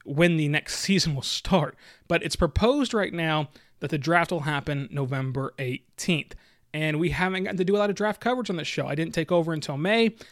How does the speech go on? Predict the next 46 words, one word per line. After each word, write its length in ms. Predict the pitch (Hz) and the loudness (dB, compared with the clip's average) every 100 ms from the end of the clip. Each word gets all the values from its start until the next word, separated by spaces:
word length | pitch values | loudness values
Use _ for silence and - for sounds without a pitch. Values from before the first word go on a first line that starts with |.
| _ | _
and 80 | 170 | -8
of 80 | - | 0
course 260 | 180 180 | 2 2
we 120 | 185 147 | 2 0
had 340 | 147 147 143 | 0 -2 -4
the 80 | 143 | -2
postseason 540 | - 139 - 196 185 | -2 -2 -4 -2 -2
to 60 | 156 | -2
talk 200 | 143 - | -4 -4
about. 240 | 147 - - - - | -2 -2 -6 -16 -8
But 100 | - | -4
the 80 | |
draft 520 | 156 185 277 247 214 - _ _ | 0 2 4 2 -2 -8 _ _
is 160 | 175 170 | -4 -2
something 360 | 202 190 190 | 0 -2 -2
I 60 | 175 | -2
look 140 | 185 170 | -2 -2
forward 300 | 165 160 147 | -2 -2 -2
to 160 | 160 | -2
every 220 | 147 135 139 | -2 -2 -2
year 160 | 151 | 0
in 80 | 147 | -2
the 80 | 139 | -2
N 80 | 135 | -2
B 120 | 139 | -2
A. 80 | 131 | -2
I 20 | |
love 260 | 135 147 | -2 -2
the 120 | 147 147 | -2 -2
N 100 | 135 | -2
B 120 | 135 | -2
A 80 | 131 | -2
draft. 460 | 175 196 147 - _ _ _ _ | 0 2 0 -4 _ _ _ _
And 320 | 175 180 175 - _ _ _ _ _ - | 0 2 0 -2 _ _ _ _ _ 4
I 80 | 180 | 6
wanna 180 | 220 | 6
talk 240 | 220 208 196 | 6 2 2
about 200 | 180 156 | 0 0
this 180 | 151 - | -2 -4
class, 340 | 160 139 - | -4 -4 -4
'cause 120 | 156 | -4
there's 120 | 165 | -2
a 60 | 165 | -2
lot 320 | 170 214 220 | 0 0 4
of 180 | 190 147 _ _ _ _ _ _ _ _ - | 2 2 _ _ _ _ _ _ _ _ 0
misconceptions 960 | 190 - 165 - 175 - - - - | 2 2 0 0 -2 -4 -10 -10 -16